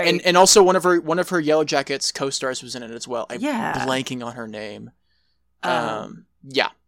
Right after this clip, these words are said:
Speaker 2: Yeah, I am so excited to see her blow up more. She's also, like,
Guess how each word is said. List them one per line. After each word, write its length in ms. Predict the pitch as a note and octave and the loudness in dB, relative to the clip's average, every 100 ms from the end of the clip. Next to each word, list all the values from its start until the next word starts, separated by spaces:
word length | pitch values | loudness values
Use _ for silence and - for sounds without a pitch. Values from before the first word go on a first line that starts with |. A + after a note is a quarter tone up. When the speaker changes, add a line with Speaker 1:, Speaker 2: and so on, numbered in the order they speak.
| _ _ - | _ _ -10
Speaker 2:
Yeah, 360 | G3+ G3+ C#3 - | 0 2 2 2
I 520 | F3 F3+ G#3 A#3+ A3+ | 2 4 2 -4 -6
am 100 | F#3+ | -8
so 280 | F3+ - E3+ | -8 -4 -2
excited 580 | E3+ - E3 D3+ D#3 D3+ | -2 -2 -2 -2 -4 -8
to 120 | - | -16
see 280 | D3 - D3 | -14 -10 -10
her 300 | D#3 - D3 | -10 -10 -10
blow 280 | D#3+ D3+ C#3 | -8 -6 -6
up 200 | C#3 C#3 | -8 -10
more. 340 | C#3+ - - - - - | -14 -12 -12 -14 -20 -12
She's 420 | - A3+ A3+ G#3 | -6 -2 -2 0
also, 540 | G3+ G#3+ A3+ A3 G3 - | 0 0 0 0 0 0
like, 360 | F3 D#3+ - | -2 -2 -10